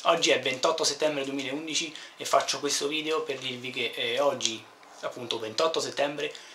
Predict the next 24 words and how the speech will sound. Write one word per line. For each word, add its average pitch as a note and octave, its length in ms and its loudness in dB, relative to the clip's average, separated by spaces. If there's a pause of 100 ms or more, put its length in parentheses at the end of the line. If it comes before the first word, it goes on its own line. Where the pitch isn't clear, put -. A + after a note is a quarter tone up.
(180)
con C3 180 -6
un B2+ 60 -6
giorno E3 180 0
d'anticipo C#3 460 0
rispetto C#3+ 340 0
al C#3 80 4
previsto, C#3+ 500 -2
finisce C3 520 0
ufficialmente C3+ 680 -4
la C3 100 -2
mia A#2+ 100 -4
vita B2 220 -2
sociale. G2+ 420 -4 (720)
La A#2+ 160 2
causa? C#3+ 520 6 (1080)
pes C3+ 360 4
duemiladodici. B2 920 -4 (2500)
Ok, B2 320 -2
facciamo, D3+ 480 6 (400)
facciamo - 340 8
un D#3 140 10
bel D#3 180 12
unboxing. D3+ 600 10
Allora, C3+ 340 8